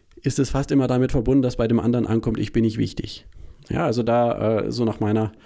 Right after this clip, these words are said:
Erfahrung sind das vielleicht nicht jetzt die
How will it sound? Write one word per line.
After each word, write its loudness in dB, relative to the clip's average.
Erfahrung 0
sind -2
das -2
vielleicht 0
nicht 0
jetzt -4
die 0